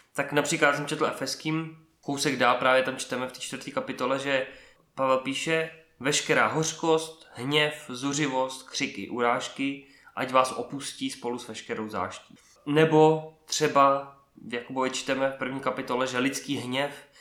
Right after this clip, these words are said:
přece k spravedlnosti před Bohem nevede." Eh, takže jako kdyby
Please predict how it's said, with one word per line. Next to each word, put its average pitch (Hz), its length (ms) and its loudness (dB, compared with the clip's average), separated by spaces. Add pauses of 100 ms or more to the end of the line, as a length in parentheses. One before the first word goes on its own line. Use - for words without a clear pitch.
(120)
přece 139 240 -6
k - 60 -8
spravedlnosti 127 760 -2
před 117 180 -8
Bohem 110 320 -2
nevede." 95 380 -10 (960)
Eh, 117 400 2 (100)
takže 160 600 0
jako 147 240 2
kdyby 156 640 2